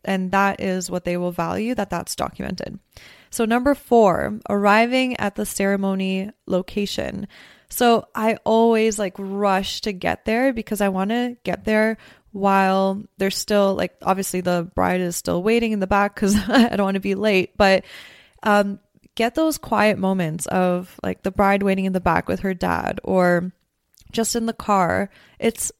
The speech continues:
that's another moment where she's feeling something, right? And it's, it's, I, I always go back to feeling. I always ask myself, "What are these people feeling right now? What, what could they be feeling?"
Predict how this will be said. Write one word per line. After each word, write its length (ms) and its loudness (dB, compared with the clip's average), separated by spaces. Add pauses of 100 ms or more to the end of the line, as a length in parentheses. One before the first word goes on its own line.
(140)
that's 220 2
another 340 0
moment 440 0
where 100 -2
she's 260 -6
feeling 500 -2
something, 680 -8
right? 420 0
And 160 0
it's, 320 -4 (380)
it's, 180 -6
I, 240 4
I 60 4
always 280 6
go 140 2
back 240 2
to 100 -6
feeling. 440 -6
I 60 0
always 240 0
ask 220 -4
myself, 360 -8
"What 160 2
are 80 4
these 140 -2
people 220 -10
feeling 300 -8
right 120 -8
now? 160 -8
What, 240 -4
what 140 -2
could 80 -2
they 80 -2
be 120 -4
feeling?" 460 -8